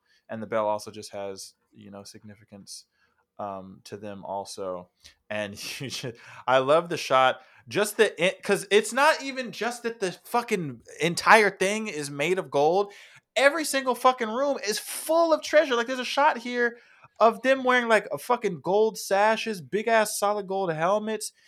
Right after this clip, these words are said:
huge vases, vases, however you wanna say it, all kind of shit. I'm like, "This is fucking nuts." Literal gold statues underneath the bell too, of, like, hor-, well, I don't know if those are, like, chess pieces or what. They look like a bunch of knights statues and stuff.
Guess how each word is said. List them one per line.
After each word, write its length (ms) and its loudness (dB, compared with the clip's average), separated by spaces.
huge 640 -8
vases, 880 -4
vases, 460 -2
however 260 -2
you 80 -10
wanna 120 -8
say 260 -6
it, 80 -12
all 200 6
kind 220 -2
of 60 -4
shit. 160 -2
I'm 120 2
like, 240 0
"This 200 -4
is 220 -10
fucking 580 -2
nuts." 240 -2
Literal 420 4
gold 380 2
statues 500 -2
underneath 480 -8
the 80 -10
bell 300 -2
too, 260 -8
of, 140 -6
like, 180 -4
hor-, 340 -6
well, 160 -8
I 40 -6
don't 80 -6
know 60 -6
if 80 -12
those 140 -12
are, 40 -8
like, 140 -12
chess 200 -12
pieces 320 -18
or 80 -12
what. 100 -10
They 80 -8
look 140 -18
like 140 -10
a 40 -12
bunch 140 -12
of 80 -18
knights 340 -12
statues 640 -16
and 100 -20
stuff. 240 -12